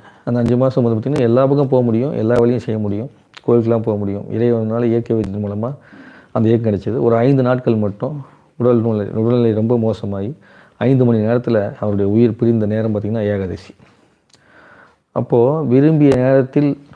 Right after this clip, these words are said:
உயிர் போகும் அப்படின்னாலுமே, அது இறைவனை வணங்குவர்களுக்கு அது கிடைக்கக்கூடிய ஒரு வரம். அப்போ வைகுண்ட ஏகாதசியில போகணும்னு சொன்னவர் அங்கிருந்து எழுப்பி விட்டாலுமே, திரும்பவும் உயிர் பிரிந்த நேரம் எப்போது?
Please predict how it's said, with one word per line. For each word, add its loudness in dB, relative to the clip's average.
உயிர் 2
போகும் 0
அப்படின்னாலுமே, -2
அது 0
இறைவனை 2
வணங்குவர்களுக்கு 0
அது -2
கிடைக்கக்கூடிய -2
ஒரு 2
வரம். -4
அப்போ -6
வைகுண்ட 0
ஏகாதசியில 2
போகணும்னு 0
சொன்னவர் -2
அங்கிருந்து -2
எழுப்பி 0
விட்டாலுமே, -4
திரும்பவும் 2
உயிர் 2
பிரிந்த 0
நேரம் -2
எப்போது? -2